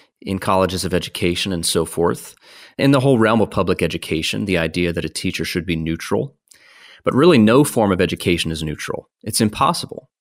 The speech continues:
We all have certain assumptions about the world, about truth, about humanity, and so forth. And as we've discussed thus far, the assumptions of constructivism aren't true to reality. So it's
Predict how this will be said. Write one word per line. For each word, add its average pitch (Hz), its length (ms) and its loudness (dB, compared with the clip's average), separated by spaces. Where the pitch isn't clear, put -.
We 113 180 2
all 113 200 4
have 139 240 0
certain 123 300 0
assumptions 90 840 -4
about 90 280 -2
the 98 60 -2
world, 92 380 0
about 87 260 -2
truth, 101 560 -2
about 90 240 -4
humanity, 90 640 -4
and 92 100 -6
so 85 200 -2
forth. - 440 -8
And 110 140 2
as 110 160 0
we've 113 100 4
discussed - 600 0
thus 95 240 0
far, 95 480 0
the 107 180 0
assumptions 117 480 2
of 101 100 0
constructivism 90 720 -2
aren't 95 200 -2
true 107 180 -2
to 92 80 0
reality. 85 540 -4
So 113 160 0
it's - 180 -2